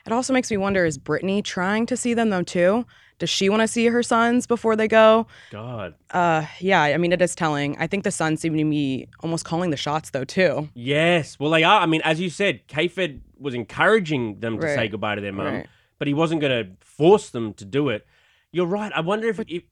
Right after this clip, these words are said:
Speaker 2: if Brittany said, "Look, I really wanna see you guys. I know we've had, like, a rocky relationship. I
Speaker 1: Mm-hmm.
Speaker 2: really wanna see you guys one last time before we go to Hawaii."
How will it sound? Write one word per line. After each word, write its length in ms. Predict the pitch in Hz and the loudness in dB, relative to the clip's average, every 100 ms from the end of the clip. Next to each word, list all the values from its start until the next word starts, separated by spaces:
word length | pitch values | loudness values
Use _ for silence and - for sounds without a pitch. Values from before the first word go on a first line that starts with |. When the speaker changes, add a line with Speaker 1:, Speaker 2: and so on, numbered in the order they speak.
| - | -14
Speaker 2:
if 120 | 175 | -10
Brittany 220 | 208 226 214 | -6 -6 -6
said, 340 | 196 175 139 | -2 -2 -2
"Look, 160 | 151 131 | -8 -4
I 80 | 139 | -6
really 380 | 131 139 151 147 | -6 -4 -2 -2
wanna 160 | 135 | -4
see 160 | - 117 | -6 -8
you 160 | 117 | -8
guys. 140 | 113 117 | -6 -4
I 80 | 123 | -2
know 220 | 135 143 | -2 0
we've 160 | 147 127 | -2 -4
had, 180 | 123 | -6
like, 160 | 113 107 | -6 -8
a 60 | 98 | -8
rocky 280 | 113 127 | -8 -8
relationship. 420 | 131 113 107 101 95 | -8 -6 -6 -6 -4
I 60 | |
Speaker 1:
Mm-hmm. 120 | 104 110 | -4 -4
Speaker 2:
really 200 | 131 127 | -4 -2
wanna 160 | 123 | -4
see 120 | 110 107 | -6 -10
you 60 | |
guys 340 | 104 107 101 - _ _ - | -8 -8 -10 -16 _ _ -4
one 140 | 208 | 0
last 240 | 180 151 - | 0 0 0
time 120 | 135 | -4
before 180 | 120 127 | -2 -4
we 40 | |
go 140 | 127 | -2
to 60 | 127 | -2
Hawaii." 600 | 113 104 104 113 110 107 | -4 -4 0 0 0 -4